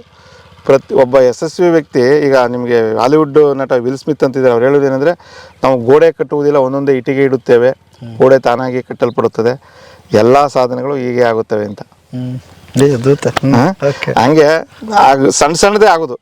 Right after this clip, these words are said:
Speaker 1: ಸಣ್ಣ, ಈಗ ನಾವು ಸಣ್ಣದೇ ಮಾಡ್ಕೊಂಡ್ ಬಂದಿರೋದು, ಸಣ್ಣ ಸಣ್ಣದೇ, ಈ ಚನ್ನಪಟ್ಟಣದಲ್ಲಿ ಒಂದ್ ಮನೆ, ಅಲ್ಲೊಂದ್ ಮನೆ, ಹಿಂಗ್ ಕಟ್ಕ ಕಟ್ಕೊಂಡೆ ಕ್ರೋಢೀಕರಣ ಮಾಡಿ ಈ ತರ ಮಾಡ್ಕೊಂಡ್, ನಾವು ದಿಢೀರಂತ ಒಂದೇ ಸಲ ಯಾವ್ದು ಊರ್ ಕಟ್ಟಕ್ ಆಗಿರ್ಲಿಲ್ಲ. ಅದೆಲ್ಲ ಸಣ್ಣ ಸಣ್ಣದ್ ಮಾಡ್ಕೊ ಬರ್ಲಾಗಿ ಊರ್ ಕಟ್ಟಕ್ ಸಾಧ್ಯ ಆಗಿದ್ ನಾವು. ನಿಮ್ ಮೊದಲನೇ ವಿಡಿಯೋ ನೋಡಿರ್ಬೇಕು,
Speaker 2: ಹೌದು.
Speaker 1: ಆರ್ನೂರು ಚಿಲ್ಲರೆ ಕಾಮೆಂಟ್ ಇದೆ.
Speaker 2: ಹಾ.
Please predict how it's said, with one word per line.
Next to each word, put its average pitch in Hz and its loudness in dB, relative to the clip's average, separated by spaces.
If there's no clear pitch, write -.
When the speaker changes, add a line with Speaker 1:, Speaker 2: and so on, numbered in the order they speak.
Speaker 1:
ಸಣ್ಣ, 156 -6
ಈಗ 165 -2
ನಾವು 170 0
ಸಣ್ಣದೇ 165 -2
ಮಾಡ್ಕೊಂಡ್ 180 0
ಬಂದಿರೋದು, 160 -2
ಸಣ್ಣ 135 -6
ಸಣ್ಣದೇ, 165 0
ಈ 151 0
ಚನ್ನಪಟ್ಟಣದಲ್ಲಿ 143 -2
ಒಂದ್ 139 0
ಮನೆ, 139 0
ಅಲ್ಲೊಂದ್ 135 0
ಮನೆ, 135 -2
ಹಿಂಗ್ 131 -4
ಕಟ್ಕ 139 -4
ಕಟ್ಕೊಂಡೆ 143 0
ಕ್ರೋಢೀಕರಣ 139 0
ಮಾಡಿ 123 -2
ಈ 147 4
ತರ 156 2
ಮಾಡ್ಕೊಂಡ್, 135 -4
ನಾವು 139 0
ದಿಢೀರಂತ 147 0
ಒಂದೇ 143 0
ಸಲ 147 -2
ಯಾವ್ದು 127 0
ಊರ್ 135 0
ಕಟ್ಟಕ್ 135 -2
ಆಗಿರ್ಲಿಲ್ಲ. 120 -2
ಅದೆಲ್ಲ 131 2
ಸಣ್ಣ 139 0
ಸಣ್ಣದ್ 156 -2
ಮಾಡ್ಕೊ 143 -2
ಬರ್ಲಾಗಿ 131 -2
ಊರ್ 147 0
ಕಟ್ಟಕ್ 127 -6
ಸಾಧ್ಯ 98 -2
ಆಗಿದ್ 92 -6
ನಾವು. 87 -8
ನಿಮ್ 139 0
ಮೊದಲನೇ 160 2
ವಿಡಿಯೋ 165 0
ನೋಡಿರ್ಬೇಕು, 147 -4
Speaker 2:
ಹೌದು. 139 -6
Speaker 1:
ಆರ್ನೂರು 156 2
ಚಿಲ್ಲರೆ 151 -2
ಕಾಮೆಂಟ್ 156 0
ಇದೆ. 135 2
Speaker 2:
ಹಾ. 139 -8